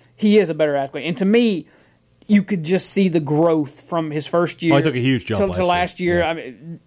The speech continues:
Speaker 1: towards the end of the year, that Alabama game stands out as,
Speaker 2: Yeah.
Speaker 1: as one where he just
Speaker 2: Yeah.
Speaker 1: stole the show.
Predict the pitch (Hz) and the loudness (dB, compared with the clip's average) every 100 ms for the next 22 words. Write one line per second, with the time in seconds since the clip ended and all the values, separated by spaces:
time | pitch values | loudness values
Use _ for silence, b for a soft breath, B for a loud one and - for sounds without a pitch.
0 | - - 208 156 165 190 165 170 185 165 | -10 0 0 0 -2 0 0 0 0 -2
1 | 165 175 135 156 165 165 165 165 147 160 | -4 -4 -2 -2 -2 -4 -4 -6 -6 -4
2 | 170 151 151 156 151 143 - 156 139 160 | -2 0 0 2 0 0 -2 -4 -6 -4
3 | 165 147 156 156 147 - - 92 90 165 | -2 -2 -4 -2 -2 -4 -2 -2 0 0
4 | 175 151 - 160 156 156 | 0 -2 -4 0 2 2